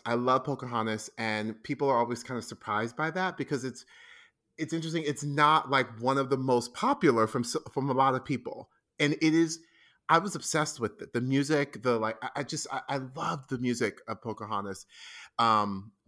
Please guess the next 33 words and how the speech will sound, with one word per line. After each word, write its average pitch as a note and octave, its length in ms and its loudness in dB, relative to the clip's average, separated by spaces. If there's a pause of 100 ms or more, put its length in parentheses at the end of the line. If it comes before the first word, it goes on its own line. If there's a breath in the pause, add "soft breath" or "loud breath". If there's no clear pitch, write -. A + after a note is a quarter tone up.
and B2+ 140 0
so C3+ 200 2
it B2 120 -2
would A#2+ 100 -10
definitely A#2+ 300 -2
be F#3 80 -4
Colors E3+ 320 -6
of F#3 80 -10
the, F3+ 100 -4 (160)
th-, A#2+ 220 -2
that A#2+ 160 -2
would C3 100 -6
be C3+ 80 -4
in C3 80 -2
there, B2+ 140 -4
Colors B2 320 -8
of C3+ 100 -10
the C#3+ 80 -10
Wind, G#2+ 400 -6 (520 loud breath)
and C#3 100 -4
then E3 100 2
it F#3+ 100 0
would E3+ 120 -2
be, C#3+ 140 0
like, A2 420 0
you A#2+ 160 -2
know, F2+ 380 -6 (120)
some, B2+ 320 -6 (180)
uh, B2 60 -12 (160)
some, B2+ 440 -8
something C3 600 -4
from B2 220 -2
Hunchback, A#2+ 720 2